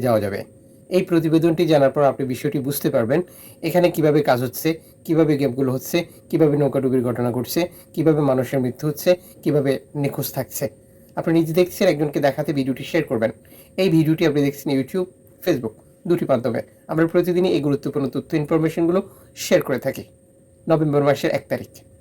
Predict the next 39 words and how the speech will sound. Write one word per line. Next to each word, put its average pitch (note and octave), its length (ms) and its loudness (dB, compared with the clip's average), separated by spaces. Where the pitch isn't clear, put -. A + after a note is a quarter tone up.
আপনি E3 180 -4
কোন F3+ 140 2
দেশ F3+ 100 0
থেকে F#3 160 -2
এই D3+ 100 0
ভিডিওতে C3+ 300 -2
যুক্ত B2 220 -6
হয়েছেন D3+ 280 -2
কমেন্টস C#3 300 0
করবেন, F3 200 0
ইনশাআল্লাহ D#3 300 2
আপনার C#3+ 160 -2
কমেন্টসের C#3 360 0
রিপ্লাই D#3+ 260 -2
করবো A2+ 200 0
আমরা। G#2+ 140 -2
ভূমধ্যসাগরে G#3+ 680 2
নৌকা D#3+ 220 2
ডুবির D#3+ 280 2
পর F3 100 6
এনজিও D3+ 280 0
সংস্থাগুলো D#3+ 440 -2
সহযোগিতা D3 460 -2
করে A#2 180 -4
থাকে, - 160 -8
বিপদগ্রস্ত D#3 440 0
শরণার্থীদেরকে D3 600 0
উদ্ধার C3 220 2
করে D#3 120 0
এবং C3+ 120 0
ইতালি F3 260 0
কর্তৃপক্ষের E3 500 -6
দেওয়া E3+ 160 4
সিদ্ধান্ত C#3+ 340 -2
অনুযায়ী B2+ 300 -2
একটি - 200 -6
বন্দরে B2+ 300 2
নামিয়ে A2 260 -2
দেয়। A#2 120 -2